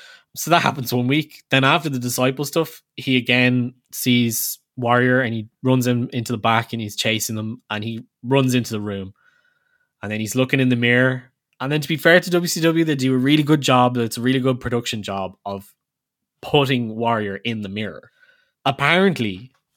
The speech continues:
<laughs> everybody in the arena that's watching it, and everybody, including Hogan and the announcers, except for Eric, can see Warrior in the mirror because Eric acts as if he cannot see anything.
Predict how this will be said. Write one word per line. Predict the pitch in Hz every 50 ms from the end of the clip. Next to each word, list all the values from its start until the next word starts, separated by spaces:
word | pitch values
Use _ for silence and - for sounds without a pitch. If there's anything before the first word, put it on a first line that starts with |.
| _ - -
<laughs> | - - - - - 147 - -
everybody | 135 151 156 180 165 131 135 131 123 120 117
in | 117 117
the | 113 110
arena | 110 110 110 113 110 101 95 92 101 110 - _ _ _ _ _ -
that's | 110 110 107 - -
watching | 113 110 113 - - 104 98
it, | 95 98 107 - - - _ _ -
and | 107 110
everybody, | 117 135 139 139 127 - 113 104 95 101 101 104
including | 101 113 - 131 139 143 135
Hogan | 120 127 127 127 123 120 113
and | 113 107
the | 104 101
announcers, | 101 101 104 107 110 - 98 95 - - - - - _
except | - 170 165 - - - 202 208 208 208
for | - - 139 117
Eric, | - 113 104 92 95 - - - _ _ _ _ _ _ _ _ _ _
can | - - 135 127
see | 123 - - 139 135 131
Warrior | 127 117 123 123 117 110 107 104
in | 104
the | 104
mirror | 98 101 98 92 - - - _ _ _ _ _ _ _ _ _ _ _
because | 127 120 - 139 127 - - _ _
Eric | - 143 160 175 170 - _ - - _ _ - - _ _ _
acts | 156 160 139 127 - - - -
as | 113 104 110
if | 113 107 - - - _ _ _
he | - - - 135
cannot | 123 - - - 135 123 117 113 -
see | - - 127 110 117 -
anything. | 110 113 113 104 95 92 82 82 85